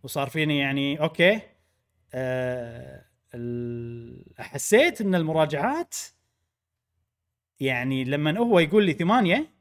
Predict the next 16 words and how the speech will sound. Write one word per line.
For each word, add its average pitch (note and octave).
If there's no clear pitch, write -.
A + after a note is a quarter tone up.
بعدين C#3+
يذم F3+
وأنا D#3
أحسه E3
كأنه D3
ستة D#3
ونص، -
أحس C#4+
إن C4
المشكلة A3+
مو C4+
بالرقم، A3
يعني C3+
ثمانية G#3
ممكن F#3+
صح، -